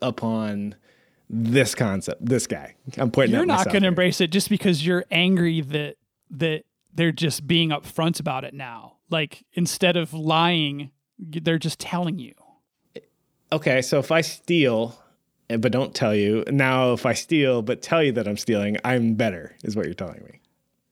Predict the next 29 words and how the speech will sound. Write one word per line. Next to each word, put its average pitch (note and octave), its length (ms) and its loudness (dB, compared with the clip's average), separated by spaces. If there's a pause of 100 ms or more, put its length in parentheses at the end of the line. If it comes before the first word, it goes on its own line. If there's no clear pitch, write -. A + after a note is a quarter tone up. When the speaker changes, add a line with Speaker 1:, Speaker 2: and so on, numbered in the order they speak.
(220)
Speaker 2:
Th-, F4 140 -8 (760)
<sighs> - 120 -12 (440)
no, G3 280 4
because E3 280 0
that's E3 220 0
an E3+ 80 0
established C#3+ 540 -4
law. C#3+ 360 -10 (200)
Like, E3 220 -2
the F3 160 -4
other F3+ 180 2
s-, - 180 -6
this F#3+ 280 -2
is G#3+ 80 -2
all, F3 340 2
like, D3+ 380 -4 (420)
this G3 180 0
is A3 60 -4
all F#3 180 4
the E3+ 80 2
wild, D#3+ 340 2
wild D3+ 240 -2
west. - 540 -10 (160)
Speaker 1:
Well, G#3 180 4
this G3 160 0
is, F3 160 -2
comes F3 280 2
back C#3 220 2
to B2+ 280 2